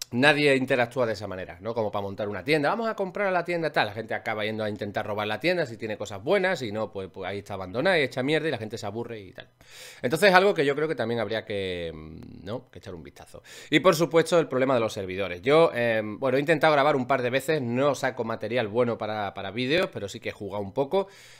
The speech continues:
Estuve con mi primo antes de ayer, estuvimos como tres horas o cuatro horas en un servidor vanilla. Él sí que está jugando bastante duro, así que si queréis vídeos de Rust, os invito a que vayáis a su canal,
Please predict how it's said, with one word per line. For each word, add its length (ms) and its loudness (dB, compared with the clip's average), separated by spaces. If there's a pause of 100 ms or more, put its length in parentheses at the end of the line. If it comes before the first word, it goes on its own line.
(180)
Estuve 360 2
con 120 2
mi 120 2
primo 580 2
antes 640 0
de 80 0
ayer, 420 2
estuvimos 520 -6
como 260 -10
tres 260 2
horas 240 0
o 80 -4
cuatro 300 -2
horas 140 -2
en 60 -4
un 120 -4
servidor 400 -2
vanilla. 420 2
Él 180 -4
sí 140 -10
que 60 -6
está 160 -10
jugando 320 -8
bastante 360 -10
duro, 220 -4
así 180 -4
que 120 -12
si 80 -16
queréis 240 -10
vídeos 260 -8
de 80 -12
Rust, 320 -2 (140)
os 180 -16
invito 300 -12
a 20 -14
que 80 -16
vayáis 280 -12
a 40 -16
su 140 -10
canal, 340 4